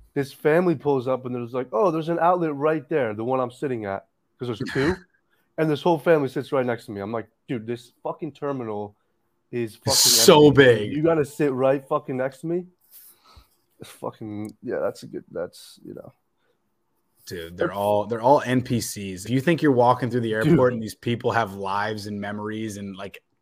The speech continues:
Speaker 2: co-, like, coexist, they don't. Like, one
Speaker 1: No.
Speaker 2: out of every a hundred do, but they're all just floaters, man. I swear to God, these people are just hired to just walk back
Speaker 1: <laughs> Yeah.
Speaker 2: and forth in a,
Speaker 1: Yeah,
Speaker 2: in
Speaker 1: dude.
Speaker 2: whatever gate.
Speaker 1: There's no way there's that many people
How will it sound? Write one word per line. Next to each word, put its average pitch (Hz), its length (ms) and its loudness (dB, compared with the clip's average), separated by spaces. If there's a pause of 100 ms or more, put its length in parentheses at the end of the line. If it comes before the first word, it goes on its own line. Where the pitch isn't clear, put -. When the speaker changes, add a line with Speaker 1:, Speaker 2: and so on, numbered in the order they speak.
(120)
Speaker 2:
co-, 120 220 -4
like, 104 200 -12
coexist, 110 440 -6
they 110 140 -4
don't. 98 280 -8 (300)
Like, 110 180 -8 (560)
one 123 300 2
Speaker 1:
No. 160 80 6
Speaker 2:
out 147 100 4
of 127 80 0
every 117 420 0 (260)
a - 60 -12
hundred 113 560 -2
do, 92 240 -8
but 95 180 -14
they're 135 240 4
all 127 200 2
just 127 220 -4
floaters, 135 600 2
man. 123 280 -4
I 135 60 -6
swear 175 340 -4
to 170 80 -2
God, 127 600 -2 (320)
these 127 160 -4
people 135 400 -2
are 120 160 -4
just 113 140 -8
hired 120 560 -6 (220)
to 139 80 -4
just 110 160 -6
walk 107 500 -6
back 127 160 -2
Speaker 1:
<laughs> 135 80 4
Yeah. 196 200 8
Speaker 2:
and - 140 -12
forth 98 200 -14 (380)
in 123 100 0
a, 117 100 4
Speaker 1:
Yeah, - 0 -
Speaker 2:
in 95 60 -2
Speaker 1:
dude. 175 260 8
Speaker 2:
whatever 131 360 0
gate. 117 340 -2
Speaker 1:
There's 185 140 -4
no 208 280 8
way 190 200 6
there's 156 200 -2
that 151 180 2
many 143 200 -2
people 117 560 -6